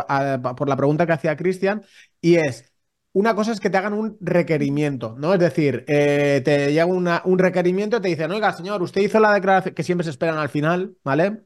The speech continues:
Para que luego puedan estirar el chicle. Dice, "Usted hizo la declaración en dos mil diecinueve y, eh, esto, estas cosas que usted puso no, no me cuadran. Mándeme más información", y te piden más información. Ellos, la, el, el, la parte del requerimiento, por, esto es modo cuñado total, ¿no?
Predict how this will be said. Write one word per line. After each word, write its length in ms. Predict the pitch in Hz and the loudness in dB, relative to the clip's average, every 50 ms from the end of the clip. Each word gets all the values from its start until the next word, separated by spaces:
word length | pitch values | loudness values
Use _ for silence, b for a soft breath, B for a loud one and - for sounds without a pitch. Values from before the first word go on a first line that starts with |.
| _ _ | _ _
Para 200 | - 139 127 127 | -4 -2 -2 -2
que 80 | 127 127 | -2 0
luego 220 | 135 147 151 135 | 2 2 2 2
puedan 200 | 139 147 139 135 | 2 0 0 0
estirar 240 | 131 123 - 143 143 | -4 -4 -4 -4 -4
el 80 | 139 | -2
chicle. 200 | - 180 165 160 | -2 -2 -2 0
Dice, 100 | 139 143 | -2 -2
"Usted 180 | 135 123 - 190 | -4 0 2 0
hizo 140 | 196 190 214 | 2 2 2
la 100 | 208 208 | 0 0
declaración 520 | 208 196 202 202 196 190 180 196 196 190 | 0 0 2 2 2 0 0 -4 -4 -4
en 160 | 190 190 190 | -4 -4 0
dos 160 | 190 190 170 180 | 0 0 2 2
mil 840 | 185 190 196 190 190 190 190 190 190 185 185 185 180 180 170 160 - | 0 2 2 2 2 2 2 2 2 2 2 2 2 0 -2 -6 -6
diecinueve 760 | 165 165 185 170 170 185 196 220 226 226 233 262 285 - b b b b b b b b b | 2 2 2 4 4 0 0 2 2 2 0 -2 -4 -8 b b b b b b b b b
y, 320 | _ 202 208 214 220 226 226 214 | _ 0 2 2 2 4 4 2
eh, 600 | - - 190 190 185 185 185 185 180 180 180 180 | 4 4 2 2 2 2 2 2 2 2 0 -2
esto, 520 | 196 196 190 - - 233 220 214 202 - - | -6 -6 -6 -2 0 0 2 2 0 -2 -4
estas 380 | 202 185 185 - 226 202 - | -8 -8 -4 -6 -6 -6 -2
cosas 320 | - - 208 175 214 180 - | 0 0 0 0 0 -2 -2
que 80 | 214 | -4
usted 200 | 190 185 - 190 | -2 2 2 0
puso 280 | 175 190 208 180 220 220 | 2 2 0 2 2 2
no, 260 | 202 180 170 160 151 | 4 4 2 2 2
no 140 | 156 175 190 | 2 2 2
me 120 | 190 190 | 2 2
cuadran. 560 | 185 - 170 160 151 143 131 127 120 120 123 _ _ _ _ _ _ _ | 2 4 4 4 4 2 -2 -6 -8 -10 -16 _ _ _ _ _ _ _
Mándeme 460 | 160 170 180 190 196 196 202 208 196 | -2 0 0 2 2 2 2 0 0
más 200 | 190 185 170 - | -2 -4 -2 -2
información", 520 | 185 170 - 160 151 147 127 143 135 120 - - | -4 -2 -2 -2 -4 -2 -4 -4 -4 -6 -2 -4
y 80 | 156 | 0
te 120 | 127 147 143 | 0 0 0
piden 440 | 143 156 165 175 170 170 165 - _ 143 | 2 0 0 0 0 -2 -4 -8 _ -6
más 240 | 147 143 147 135 - | -4 -2 -2 -2 -4
información. 640 | 151 135 135 135 127 120 113 - 123 110 101 104 _ b b b b b b b b _ | -6 -2 -2 -2 -2 -2 -4 -4 -4 -6 -6 -8 _ b b b b b b b b _
Ellos, 420 | 180 196 190 220 240 247 247 - - | 0 0 2 2 0 0 0 -4 -4
la, 120 | 170 170 170 | -4 -4 -4
el, 340 | 175 185 175 175 170 165 | -2 0 0 0 0 0
el, 460 | 165 147 170 170 165 160 160 160 160 156 | -2 -4 -6 -4 -4 -4 -4 -4 -2 -2
la 180 | 156 151 - | -2 -2 0
parte 320 | - 180 190 202 214 214 208 | 0 0 0 0 -4 -4 -4
del 340 | 208 202 202 202 196 190 | -2 -2 0 0 0 -2
requerimiento, 920 | 185 180 180 185 180 180 170 170 165 165 170 185 202 214 214 196 185 196 | -2 -2 -4 -4 -2 -2 -4 -4 -2 -2 -2 0 0 -2 -2 -2 -4 -4
por, 200 | 175 175 156 147 | -2 -2 -2 -2
esto 220 | 147 - 160 170 214 | -4 -4 -4 -4 0
es 40 | 190 | 0
modo 260 | 175 170 175 170 165 | 2 2 2 2 0
cuñado 380 | 165 156 147 143 139 135 123 | -2 -4 -6 -4 -4 -6 -6
total, 340 | 110 127 117 113 113 104 107 | -6 -8 -8 -8 -8 -8 -8
¿no? 260 | 120 139 170 208 214 | -10 -10 -10 -10 -12